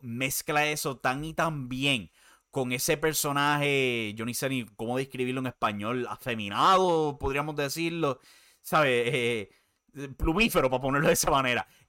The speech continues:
El tipo es elegante, es emocionante, es carismático. De verdad,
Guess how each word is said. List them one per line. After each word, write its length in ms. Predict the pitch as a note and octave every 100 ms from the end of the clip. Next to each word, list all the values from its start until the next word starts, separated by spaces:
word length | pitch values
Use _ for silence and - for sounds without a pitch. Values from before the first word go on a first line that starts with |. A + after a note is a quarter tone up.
| -
El 260 | D#3+ C#3
tipo 320 | F3+ G#3 F#3+
es 240 | F#3 F#3+ -
elegante, 800 | F3+ E3 D3 C#3+ E3+ E3 D#3+ D3
es 160 | C#3+ -
emocionante, 920 | F3 E3 D#3 D3+ C3+ C#3+ - D3+ C3
es 180 | C3+ -
carismático. 1080 | - D3 C#3+ A#2 A#2 A#2 A2+ A2 G#2+ D2+ - _ _ _
De 140 | A2+ C3
verdad, 340 | B2 A#2+ A#2